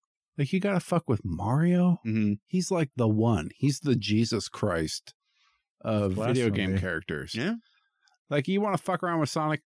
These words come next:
Speaker 1: Who cares?
Speaker 3: Fuck
Speaker 2: Yeah.
Speaker 3: Sonic.
Speaker 1: Nobody cares.
Speaker 2: Yeah.
Speaker 1: Although, uh, what's his name did a good job. Those Sonic movies are not bad.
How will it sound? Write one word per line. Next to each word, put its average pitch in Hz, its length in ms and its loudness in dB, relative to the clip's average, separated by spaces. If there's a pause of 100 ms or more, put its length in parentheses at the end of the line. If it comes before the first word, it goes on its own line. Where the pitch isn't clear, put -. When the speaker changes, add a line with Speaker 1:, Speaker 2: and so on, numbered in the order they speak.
(140)
Speaker 1:
Who 147 120 0
cares? - 400 -8
Speaker 3:
Fuck 139 240 -2
Speaker 2:
Yeah. 98 80 -2
Speaker 3:
Sonic. 90 300 0
Speaker 1:
Nobody 127 280 2
cares. - 260 -4 (120)
Speaker 2:
Yeah. 113 160 -2 (680)
Speaker 1:
Although, 123 400 2
uh, 101 400 2 (280)
what's 120 160 -4
his 107 120 -2
name 104 160 4
did 101 180 2
a 95 60 2
good 98 160 -2
job. 67 240 -4 (380)
Those 113 140 -2
Sonic 110 300 2
movies 95 280 2
are 90 120 2
not 90 260 0
bad. 69 220 -6